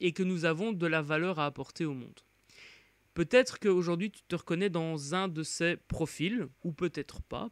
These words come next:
peu importe. Ce qui compte, c'est de prendre conscience que même si tu ne te mets pas cette étiquette ou une étiquette, je reste convaincu qu'à l'intérieur de toi, il y a un génie.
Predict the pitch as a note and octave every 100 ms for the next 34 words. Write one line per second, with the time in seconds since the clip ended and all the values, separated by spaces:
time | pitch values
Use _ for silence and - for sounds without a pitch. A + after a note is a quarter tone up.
0 | - D3+ C3 - F3 A#3+ - - - -
1 | - - - E3 G#3 A#3 - E3 D3+ C#3+
2 | - G3 G#3 - E3+ D3+ - F#3 G#3+ -
3 | - D3 C3+ _ _ _ - F3 A3 G#3
4 | - E3+ - F#3 F3 D3+ - - C#3+ D3
5 | C#3+ D#3+ D#3+ D3+ F#3 F3+ D3 - - D3
6 | D3+ C#3+ D3 - D#3 D3+ C#3 D3+ D3 C#3+
7 | C3 E3 F3 - - - - - - D3+
8 | E3 G3 - E3 D3+ C#3 - G3 D#3+ D3
9 | D3+ D#3+ D3+ D3+ C#3 C3+ - D3+ F3+ _
10 | - - - D#3 D#3 D#3 C#3 C3 A2+